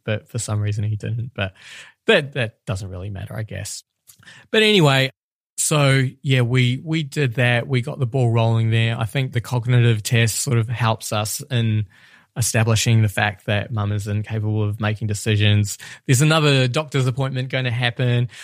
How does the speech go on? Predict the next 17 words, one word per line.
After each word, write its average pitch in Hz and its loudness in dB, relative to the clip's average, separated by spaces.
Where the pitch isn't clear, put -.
Um, 117 -4
it 127 0
was 123 2
also 127 4
organised 113 -2
that 110 -4
some 110 -8
assessment 107 -8
people 113 -6
were 110 -6
going 104 -8
to 104 -8
come 117 4
in 110 6
and 107 4
assess 107 -2
Mum 107 0